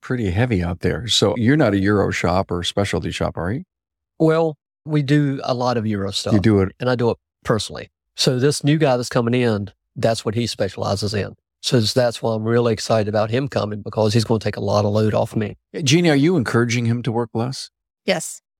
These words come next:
Speaker 1: And so this hire was all about that.
Speaker 2: Yes.
Speaker 3: Yes.
Speaker 1: Got it. Now, once you can relieve yourself of some of those duties, Dave, what are you gonna do?
Speaker 2: I really start marketing, because right now we just don't have time.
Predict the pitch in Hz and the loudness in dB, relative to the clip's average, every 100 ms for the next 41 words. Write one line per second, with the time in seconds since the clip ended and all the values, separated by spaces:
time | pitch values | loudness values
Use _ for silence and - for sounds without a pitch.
0 | - 113 110 - 117 113 95 110 107 120 | -2 0 2 2 4 4 2 2 0 0
1 | 135 131 101 92 98 101 98 92 82 101 | 0 2 2 2 2 2 2 0 -2 -2
2 | 101 80 67 - - _ 147 123 175 - | -4 -8 -10 -12 -20 _ -12 -6 -6 -8
3 | - _ _ _ 120 104 87 - _ _ | -16 _ _ _ 0 0 0 -6 _ _
4 | 120 95 - - 110 165 - 156 120 104 | -2 -2 -4 -2 0 2 0 0 2 2
5 | 101 113 123 107 90 80 76 _ _ _ | 0 2 4 4 2 -2 -8 _ _ _
6 | _ - 98 92 123 107 98 82 - - | _ 0 2 4 2 2 0 -2 -2 0
7 | 143 113 98 95 90 80 120 143 104 85 | 0 2 2 0 0 0 2 2 2 0
8 | 85 87 85 85 98 - 107 107 151 151 | 0 0 0 -2 -6 -8 0 2 4 4
9 | 156 143 120 147 175 - - _ _ _ | 2 2 2 0 0 -8 -18 _ _ _
10 | _ 147 127 170 220 123 113 110 151 110 | _ 0 2 2 0 0 0 0 0 -2
11 | 90 - _ _ _ _ - 127 110 110 | -8 -12 _ _ _ _ -2 2 4 2
12 | 107 - 110 117 110 123 127 117 101 - | 0 -4 -4 0 0 0 -2 -2 -4 -6
13 | 98 98 92 107 107 98 | -2 -2 0 0 0 -2